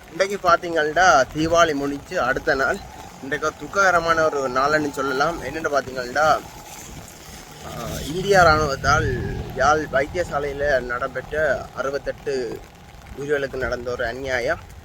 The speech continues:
அதை முன்னிட்டு, ஆ, அவை இந்த ஆத்மா சாந்தி அடைய இறைவனை பிரார்த்தித்து கொண்டு, ஆ, இன்றைய தினம் நான் யாழ்ப்பாணம் ஃபுல்லாவே மழை பெய்து கொண்டிருக்கு. அப்புறம் மூன்று மணிலேருந்து அதை முன்னிட்டு தான் காலையில பதிவேற்ற வந்திருக்கேன்.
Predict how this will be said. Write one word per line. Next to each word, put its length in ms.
அதை 180
முன்னிட்டு, 420
ஆ, 40
அவை 200
இந்த 180
ஆத்மா 300
சாந்தி 320
அடைய 180
இறைவனை 280
பிரார்த்தித்து 400
கொண்டு, 460
ஆ, 40
இன்றைய 260
தினம் 260
நான் 200
யாழ்ப்பாணம் 600
ஃபுல்லாவே 340
மழை 240
பெய்து 240
கொண்டிருக்கு. 400
அப்புறம் 240
மூன்று 300
மணிலேருந்து 400
அதை 180
முன்னிட்டு 220
தான் 140
காலையில 360
பதிவேற்ற 300
வந்திருக்கேன். 300